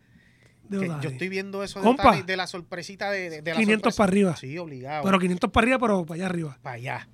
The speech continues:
Speaker 1: Sin dudar.
Speaker 2: ¿Tú sabes, tú sabes que, tú sabes que Ohtani, estaba oyendo yo un panelista.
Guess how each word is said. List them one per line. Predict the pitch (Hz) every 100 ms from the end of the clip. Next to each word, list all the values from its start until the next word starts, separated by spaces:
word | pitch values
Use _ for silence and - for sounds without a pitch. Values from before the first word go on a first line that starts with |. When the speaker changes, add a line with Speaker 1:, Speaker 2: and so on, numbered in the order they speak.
| _ - - - - -
Speaker 1:
Sin | - 214 196
dudar. | 196 202 208
Speaker 2:
¿Tú |
sabes, | 185 196
tú | 180
sabes | 160 160 190
que, | 214
tú | 156 156
sabes | 143 165
que | 185
Ohtani, | 196 190 214 214 151 - _
estaba | 135 127 123
oyendo | 135 160 170
yo | 175
un | 180
panelista. | 170 160 160 165 - - 139